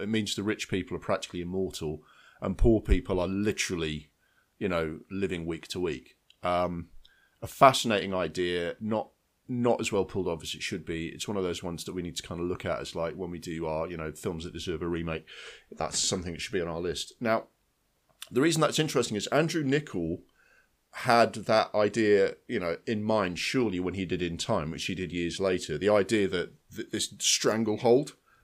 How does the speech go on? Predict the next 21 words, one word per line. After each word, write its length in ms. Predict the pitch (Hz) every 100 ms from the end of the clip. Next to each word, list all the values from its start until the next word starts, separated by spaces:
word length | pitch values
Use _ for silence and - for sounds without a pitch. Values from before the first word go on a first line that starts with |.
| _
that 140 | 110 95
the 80 |
rich 280 | 98 110 -
have 180 | 117 110
over 180 | 107 101
the 80 | 95
poor, 340 | - 123 156 - _ -
and 160 | 104
a, 80 | 98 95 -
a, 200 | 104 98 - _ _ _ _ _ _ -
a 80 | 98
resource 520 | 104 127 - 104 98
meaning 220 | 107 98 95
that 160 | 101
much 200 | 110 -
of 60 | 92
a 80 | 90
life 340 | 101 95 -
and 80 | 95
death 200 | 95 101
idea. 320 | 95 98 110